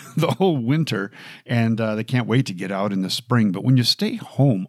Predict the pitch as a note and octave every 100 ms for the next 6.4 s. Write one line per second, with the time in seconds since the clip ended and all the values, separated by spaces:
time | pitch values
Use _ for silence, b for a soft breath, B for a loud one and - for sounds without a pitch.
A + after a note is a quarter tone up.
0 | - A2+ C3 A#2+ G#2 D3+ B2+ F2+ E2 B
1 | B A2+ E3 - C#3 C#3 C3+ C3 B2+ F#2+
2 | F2 - - A2+ A2 A2+ B2+ A#2+ A#2 B2
3 | C3 - - A2+ F#2 G2+ A#2+ - G#2+ G#2
4 | B B - A2+ - A#2+ A#2+ A2+ G2+ A2
5 | A2 B B B D3 C#3+ C#3+ F#3+ - F#3
6 | C3+ B2+ - E3